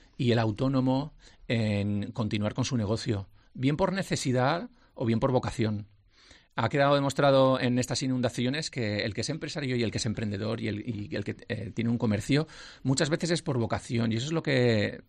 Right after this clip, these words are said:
hace que co-, que, que salga adelante y que continúe.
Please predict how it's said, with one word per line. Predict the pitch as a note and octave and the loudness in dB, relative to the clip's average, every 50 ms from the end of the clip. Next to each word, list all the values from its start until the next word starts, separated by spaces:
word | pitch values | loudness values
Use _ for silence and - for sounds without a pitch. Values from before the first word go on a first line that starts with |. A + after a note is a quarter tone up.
| _ - - | _ -16 -14
hace | - - - D3+ B2 | -12 -4 -4 -4 -4
que | C3+ B2 | -4 -6
co-, | - B2+ | -6 -10
que, | - - - A#2 A2 - | -10 -6 -6 -4 -4 -4
que | - A2+ | -2 -2
salga | - - C3 C#3+ C#3 B2+ | 0 0 0 0 0 0
adelante | A#2+ A2+ A2+ G#2 G2 F2 G2+ G2+ | 0 0 0 -2 -4 -4 -4 -6
y | G2+ A#2 | -4 -4
que | G#2+ | -4
continúe. | - G#2+ G#2 - G2 G#2 G#2 F#2+ G2+ | -4 -2 -2 -2 -2 -2 -2 -4 -6